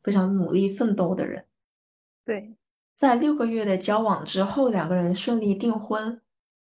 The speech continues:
Speaker 1: 这个时候从护士学校毕业之后，查尔斯也成功地在 Livingstone 的一家医院里面成为了负责烧伤病房的护士，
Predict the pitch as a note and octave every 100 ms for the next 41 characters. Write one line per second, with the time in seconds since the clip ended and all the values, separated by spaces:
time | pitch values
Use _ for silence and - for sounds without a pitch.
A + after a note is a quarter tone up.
0 | _ _ - D4+ D4 A#3+ G#3 G3 - F3
1 | F3 F3 A#3 A3+ G3+ - F3 F3+ G3 G3
2 | G#3+ G3+ F#3+ - F#3+ - F#3+ - - _
3 | _ - B3 B3 A3+ G#3 F#3 F3 - F3+
4 | A3 B3+ F#3+ F3+ - F#3+ E3+ - - _
5 | _ - G3+ G#3 G#3 - G3+ F#3+ G3 G3+
6 | - F#3 F3 F#3 F#3+ F3+ F#3+ G3 G3+ F3+
7 | D3+ F3 F3 - E3+ E3+ E3+ E3+ F3 -
8 | F#3+ F3+ E3 E3+ E3+ G3 G3+ G3+ G#3 A3
9 | G3+ E3 E3+ F3+ G#3 F3+ - F3